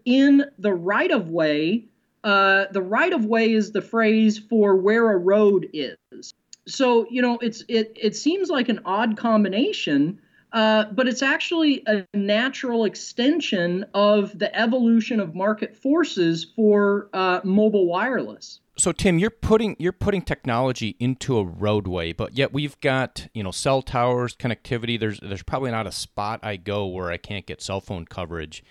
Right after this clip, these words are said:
Speaker 2: unless I really, really look for it. So putting technology into a road versus having the infrastructure of all the towers, can you go into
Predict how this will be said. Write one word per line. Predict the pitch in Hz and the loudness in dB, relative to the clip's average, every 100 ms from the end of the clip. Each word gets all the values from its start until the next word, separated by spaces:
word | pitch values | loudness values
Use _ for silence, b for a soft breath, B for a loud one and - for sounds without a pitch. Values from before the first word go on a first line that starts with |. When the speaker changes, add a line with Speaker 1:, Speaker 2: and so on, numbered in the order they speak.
| b | b
Speaker 2:
unless | - 87 98 | -14 -10 -8
I | 101 | -6
really, | 90 120 131 123 | -4 0 2 2
really | 113 101 87 | 0 -2 -4
look | 104 - | -8 -8
for | - 90 85 | -8 -6 -4
it. | - b b b | -8 b b b
So | - 135 127 - _ - | -2 -2 -2 -8 _ -2
putting | 196 220 | -2 0
technology | - 151 151 135 143 123 | -6 -6 -2 -2 0 -2
into | 135 139 - | -4 -6 -4
a | 107 | -2
road | 101 113 117 107 | 0 2 2 0
versus | 107 101 95 | -8 -8 -10
having | 113 107 | -8 -8
the | 95 | -8
infrastructure | 113 - 104 113 - 95 | -10 -10 -10 -10 -8 -4
of | |
all | 101 | -4
the | 92 | -4
towers, | - - 113 104 87 85 b b b b | -10 -6 -4 -4 -6 -8 b b b b
can | 151 | 0
you | 202 | 0
go | 247 202 | 4 2
into | 214 - 120 | 2 0 0